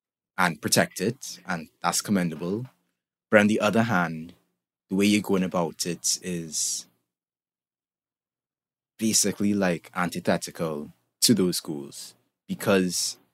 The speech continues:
you don't have that connection with the nature that you're trying to help. You know, what I see, like, a lot of people not recognizing is that, you know, humans are a part of nature,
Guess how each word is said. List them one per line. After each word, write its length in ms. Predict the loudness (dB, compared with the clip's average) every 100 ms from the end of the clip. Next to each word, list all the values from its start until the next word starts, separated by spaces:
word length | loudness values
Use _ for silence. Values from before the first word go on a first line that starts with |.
| _ _ _
you 80 | -2
don't 220 | 2 2
have 260 | 2 -2 0
that 260 | -2 -4
connection 800 | -4 -2 -2 -4 -4 -2 -4 -8 -14 _ _
with 220 | 0 0 _
the 100 | 0
nature 560 | 0 0 -2 -2 -6 -16 _ _ _
that 120 | -6
you're 80 | -4
trying 240 | -2 -4 -4
to 120 | -10
help. 180 | -12 _ _ _ _ _ _
You 80 | -2
know, 220 | 0 -4 _ _ _ _ _
what 180 | 2 2 _ _ _ _ -6
I 100 | -6 _
see, 220 | 2 4
like, 280 | 6 4 2
a 60 | -4
lot 280 | -2 2 0
of 80 | 0
people 320 | -4 -2 -2
not 160 | 0
recognizing 640 | -2 -2 -4 -6 -8 -10 -10
is 140 | -10
that, 100 | -10 _ _
you 80 | -6
know, 80 |
humans 500 | 0 2 4 4 0 -2
are 340 | 0 0 -2 _
a 60 | -14
part 260 | -8 -8
of 60 | -2
nature, 380 | -2 0 -4